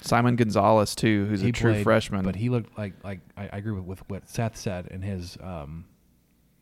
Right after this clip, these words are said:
Speaker 2: spring game wrap-up. He looks more like a, just a, a big receiver.
Speaker 1: Yeah. Well, and what, what was interesting, too, and I'm gonna start talking beyond what I know really quickly.
Speaker 2: Oh,
Speaker 1: But
Speaker 2: here we go.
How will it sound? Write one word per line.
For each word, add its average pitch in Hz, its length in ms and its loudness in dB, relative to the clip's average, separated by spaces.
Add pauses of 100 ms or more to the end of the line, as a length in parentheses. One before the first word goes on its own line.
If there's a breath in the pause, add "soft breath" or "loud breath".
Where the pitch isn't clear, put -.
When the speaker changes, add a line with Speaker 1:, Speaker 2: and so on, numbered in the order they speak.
(300)
Speaker 2:
spring 107 280 -6
game 95 200 -4
wrap-up. 92 280 -8
He 101 100 -4
looks 120 220 -4
more 101 140 -6
like 85 120 -12
a, 87 60 -14
just 87 220 -14
a, - 60 -16 (160)
a - 40 -14
big 92 220 -12
receiver. - 520 -16 (200)
Speaker 1:
Yeah. 90 300 -4 (720 soft breath)
Well, 139 200 6
and 143 260 2
what, 131 420 0
what 123 260 0
was 110 120 -4
interesting, 120 400 -2
too, 110 280 0
and 101 220 -4 (520)
I'm 113 120 -8
gonna 101 100 -4
start 95 260 -2
talking 95 400 -4 (720)
beyond 107 420 0
what 101 160 0
I 95 100 -2
know 98 300 0
really 98 260 -2
quickly. 98 400 -2
Speaker 2:
Oh, - 40 -2
Speaker 1:
But 95 100 2
Speaker 2:
here 120 100 2
we 110 60 -2
go. 85 160 -8